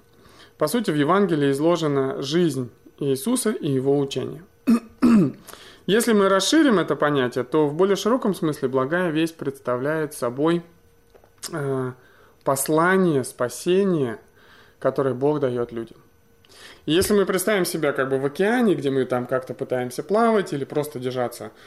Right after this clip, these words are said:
на воде, то, э, Евангелие или благая весть — это как некий такой спасательный круг, который Бог, э, прямо бросает нам для того, чтобы мы,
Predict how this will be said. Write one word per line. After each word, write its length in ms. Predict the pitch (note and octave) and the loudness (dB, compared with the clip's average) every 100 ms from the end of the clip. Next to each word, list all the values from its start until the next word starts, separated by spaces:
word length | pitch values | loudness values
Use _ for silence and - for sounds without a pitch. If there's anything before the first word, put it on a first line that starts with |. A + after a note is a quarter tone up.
| - - | -20 -10
на 100 | C#3+ | -4
воде, 340 | C#3+ D#3+ G#3 D4+ | 0 0 2 0
то, 680 | - F3+ F3 E3 D3 C3+ - | 2 2 4 4 2 0 -6
э, 520 | C3 D3+ C#3 C3+ C3 C3 - | -8 -2 0 0 -2 -6 -6
Евангелие 800 | E3 E3+ A#3+ B3+ G3+ E3 C#3+ C#3 | -4 0 2 2 2 0 2 0
или 120 | C#3 | -2
благая 400 | C3+ D3 E3 D#3+ | -2 -2 -2 -2
весть — 260 | G3+ A3 D#3 | -2 -4 -4
это 140 | D3 | -6
как 200 | D#3 D#3 | -4 -2
некий 220 | F#3+ F#3 | -2 -4
такой 240 | D3+ D3 C#3+ | -6 -4 -6
спасательный 680 | - D3 F#3 F3+ D3+ C#3+ | -4 -2 -2 -2 -4 -4
круг, 360 | C#3+ A3 C4+ - - - - - | -4 -2 -4 -4 -20 -20 -20 -12
который 380 | - D3+ E3 D3 | -4 0 0 0
Бог, 560 | D3 F3+ G3+ G#3 G#3 - - - _ _ - | 0 2 4 2 -2 -18 -20 -20 _ _ -10
э, 260 | D3+ C#3 | -4 -2
прямо 280 | C#3 D#3 D3+ | -2 -2 -2
бросает 580 | C#3 D3+ D3+ F#3+ D#3+ - | -4 -4 0 0 0 0
нам 300 | E3 G3 F#3 | 0 0 0
для 100 | C#3+ | -2
того, 400 | C#3 C3+ E3 F#3 | -2 -2 0 -2
чтобы 380 | F#3 - D3 C#3+ | -4 -6 -4 -4
мы, 500 | D3 E3 F#3+ G3 | -2 0 2 2